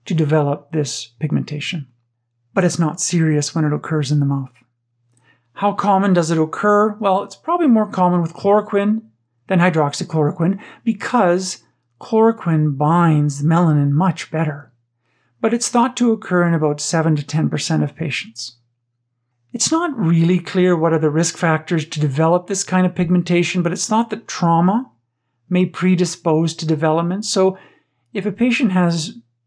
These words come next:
scars on the face, they, they may be a little more likely to develop hydroxychloroquine-induced hyperpigmentation. The use of blood thinners might be a risk factor. The use of steroids might be a risk factor.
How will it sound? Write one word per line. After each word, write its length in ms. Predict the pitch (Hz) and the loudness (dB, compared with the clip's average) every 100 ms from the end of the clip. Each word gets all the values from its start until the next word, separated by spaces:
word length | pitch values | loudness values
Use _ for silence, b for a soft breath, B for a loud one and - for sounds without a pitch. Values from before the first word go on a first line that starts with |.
| _ - | _ -6
scars 1040 | - - 160 156 151 135 131 - - - _ - | -6 0 2 4 2 0 -4 -10 -12 -14 _ -10
on 200 | 156 156 | -4 0
the 80 | 156 | -2
face, 680 | 139 180 165 143 - - - _ _ _ _ _ - | 0 0 0 -2 -6 -10 -14 _ _ _ _ _ -10
they, 120 | 247 | -2
they 180 | 220 285 | 0 2
may 200 | 262 320 | 2 2
be 140 | 214 | 2
a 40 | |
little 180 | 160 160 | 2 2
more 220 | 151 151 | 2 2
likely 320 | 147 156 156 147 | 2 -2 -4 -4
to 120 | 147 | -2
develop 500 | 139 147 147 143 _ - | 0 0 0 -2 _ -20
hydroxychloroquine-induced 1700 | - - 156 160 151 180 175 180 175 170 170 151 143 160 156 143 - | -12 -6 -2 -2 -2 -8 -2 0 0 0 0 2 2 2 0 -4 -10
hyperpigmentation. 1040 | - 156 160 165 147 147 165 156 - 180 175 B B B B B _ | -6 -6 -4 -4 -2 -2 -2 -4 -4 -8 -10 B B B B B _
The 80 | 190 | -2
use 220 | 190 185 | 0 0
of 100 | 160 | -2
blood 240 | 156 170 165 | 0 -2 0
thinners 440 | 185 170 170 156 | 2 4 2 2
might 340 | 151 156 165 | 0 2 0
be 100 | 175 | 0
a 80 | 165 | 0
risk 240 | 156 165 - | 2 -2 -2
factor. 520 | 170 156 156 175 165 | 0 0 -2 -2 -2
The 140 | 156 | 0
use 260 | 160 175 - | 0 0 -2
of 80 | 156 | -4
steroids 560 | - 165 160 165 156 | -2 0 2 0 0
might 260 | 165 160 151 | 0 0 -2
be 120 | 165 | -2
a 60 | 156 | 0
risk 280 | 156 156 - | 0 -4 -4
factor. 600 | 170 156 - 175 165 | -4 -4 -6 -6 -6